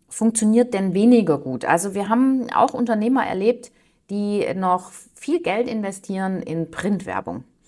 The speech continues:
Also wir jetzt für unser Fitnessbusiness können sagen, früher haben wir tatsächlich viel Geld ausgegeben, um solche Zeitungen oder Magazine zu drucken und auch verteilen zu lassen.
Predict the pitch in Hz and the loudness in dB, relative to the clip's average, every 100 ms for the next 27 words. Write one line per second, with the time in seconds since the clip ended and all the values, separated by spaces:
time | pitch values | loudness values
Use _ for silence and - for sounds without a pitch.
0 | - _ _ 170 180 190 185 180 214 226 | -20 _ _ -6 -4 -2 -2 -2 0 2
1 | 233 - - - 240 294 302 277 254 254 | 0 -2 -4 -4 -6 -4 -4 0 0 0
2 | 233 - 214 208 185 180 196 185 - _ | -4 -4 -4 -2 0 0 -2 -10 -16 _
3 | _ _ _ _ _ - - 143 170 147 | _ _ _ _ _ -20 -10 -2 -2 -2
4 | 147 139 131 - 160 156 - 208 208 175 | -8 -10 -12 -10 -10 -10 -12 -10 -8 -6
5 | - 170 170 165 160 156 151 151 143 139 | -6 -8 -8 -8 -6 -6 -8 -10 -8 -8
6 | 135 131 123 _ _ _ - 160 170 190 | -8 -10 -12 _ _ _ -10 -2 -2 -2
7 | 170 165 160 160 160 139 127 113 101 - | -2 -2 0 -2 -4 -6 -8 -8 -12 -10
8 | - 214 214 185 175 170 - 165 160 190 | -2 0 2 2 -2 -4 -6 -6 -4 -4
9 | 311 - 220 226 175 - - 233 208 175 | -4 -4 -4 -2 -4 -6 -6 -4 -4 -6
10 | 113 - 165 202 | -10 -10 -8 -10